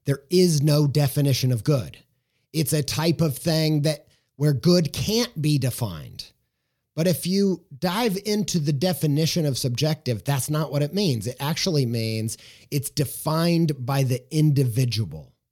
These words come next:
And it, it, and so there is a difference between good and bad. It's just down to the individual. But even that definition, I feel like, is a little bit misleading, because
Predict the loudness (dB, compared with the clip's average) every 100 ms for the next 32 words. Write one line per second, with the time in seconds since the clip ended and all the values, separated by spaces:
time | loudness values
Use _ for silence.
0 | _ _ _ _ _ _ _ _ _ _
1 | _ 0 2 2 2 0 -2 -4 -6 -8
2 | -12 -12 -4 -4 0 0 0 -2 -4 -4
3 | -6 -2 0 2 2 0 2 0 0 -2
4 | -4 -4 -4 0 2 2 0 -4 2 4
5 | 4 2 -4 -4 -2 0 0 2 2 -2
6 | -2 -2 0 0 0 -2 -4 -2 0 0
7 | 2 2 0 0 0 0 0 0 0 0
8 | -2 -4 -2 -2 0 0 -2 -2 -4 -2
9 | -4 -2 -2 -2 -4 -2 -2 0 -2 -2
10 | -2 0 0 2 0 -2 -4 -2 -2 -2
11 | -2 -6 -8 -10 _ _ _ _ -4 -4
12 | 0 -2 0 0 -2 -6